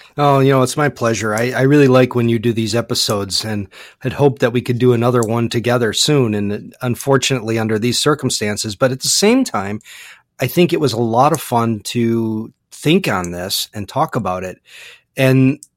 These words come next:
the, the good news is, the take-home message from this that makes me feel better is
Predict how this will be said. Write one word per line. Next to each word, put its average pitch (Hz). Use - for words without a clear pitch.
the, 135
the 135
good 151
news 110
is, 95
the 110
take-home 135
message 107
from 104
this 104
that 107
makes 123
me 135
feel 113
better 127
is 107